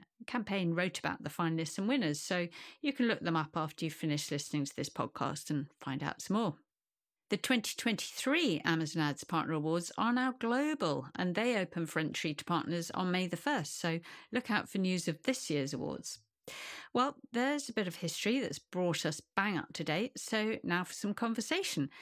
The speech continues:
And who better to talk to first than a judge of the twenty twenty-two Partner Awards, Jean-Luc, who is the Director of Consumer Advertising Experience at Amazon Ads. Welcome, Jean-Luc.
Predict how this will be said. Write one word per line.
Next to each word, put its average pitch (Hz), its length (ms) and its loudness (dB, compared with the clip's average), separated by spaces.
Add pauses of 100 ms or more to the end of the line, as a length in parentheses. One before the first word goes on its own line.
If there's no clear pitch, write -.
(360)
And 247 140 4
who 302 220 2
better 214 340 0
to 180 220 -6
talk - 460 -2
to 156 260 2
first 214 680 -2 (160)
than 160 480 0
a 156 240 -4
judge 226 300 0
of - 100 -10
the - 60 -8
twenty - 400 -2
twenty-two 190 540 0
Partner 190 340 0
Awards, 180 420 0 (320)
Jean-Luc, 170 680 0 (520)
who 165 240 2
is 170 280 0
the 147 280 -2
Director - 500 -2
of 196 140 -6
Consumer 220 520 -2
Advertising 156 480 -2
Experience - 540 -4 (120)
at - 140 0 (100)
Amazon 143 340 -4
Ads. 127 320 -6 (500)
Welcome, 269 340 2
Jean-Luc. 139 420 0